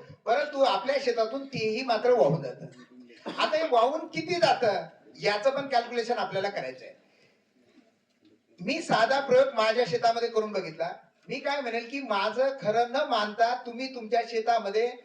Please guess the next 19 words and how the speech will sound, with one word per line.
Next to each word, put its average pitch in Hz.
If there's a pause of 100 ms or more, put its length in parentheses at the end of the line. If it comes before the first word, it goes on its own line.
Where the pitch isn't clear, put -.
(480)
प्रयोग 269
करून 285
बघा 233
किंवा 277
बुद्धीनं 285
तुमच्या 226 (1700)
कल्पना 214
करून 180
बघा. - (580)
मला 269
काय 320
जाणवलं 220
की 254
मी 262
पावसाळा 226
असताना 214
माझ्या 214
शेतामध्ये 214
गेलोय 160